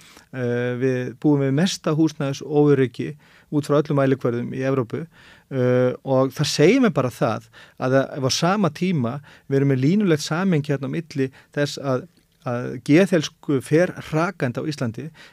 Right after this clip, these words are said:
Við erum með, sko, tuttugu-falt meiri notkun á alls konar geðlyfjum handa börnum heldur en mörg nágrannalöndin. Eh, hlutdeild, eh, svona sjálfskaða í andlátum ungmenna hefur tífaldast á mjög stuttum tíma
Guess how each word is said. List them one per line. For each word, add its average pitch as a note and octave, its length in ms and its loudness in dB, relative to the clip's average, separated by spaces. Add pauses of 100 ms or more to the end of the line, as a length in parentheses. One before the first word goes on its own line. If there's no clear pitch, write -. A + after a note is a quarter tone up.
(120)
Við C3 80 4
erum C3+ 140 4
með, C3 160 4
sko, - 160 -4
tuttugu-falt D#3 680 0
meiri C#3 360 4 (260)
notkun C#3+ 420 -2
á B2 80 -2
alls C#3 300 -4
konar B2 260 -6
geðlyfjum D3 380 -2
handa C3 160 -6
börnum C#3+ 340 -6
heldur C3+ 240 -6
en B2 140 -6 (100)
mörg C#3 240 -6
nágrannalöndin. C3 760 -4 (400)
Eh, B2 720 0 (220)
hlutdeild, C#3+ 600 2
eh, B2+ 420 0
svona C3 260 -4
sjálfskaða C3+ 800 0
í - 80 -2
andlátum C3+ 480 -4
ungmenna C#3+ 440 -4
hefur C3 220 -2
tífaldast D#3+ 880 -2 (320)
á C#3 80 -4 (380)
mjög D3 180 0
stuttum B2+ 240 -2
tíma B2+ 340 -2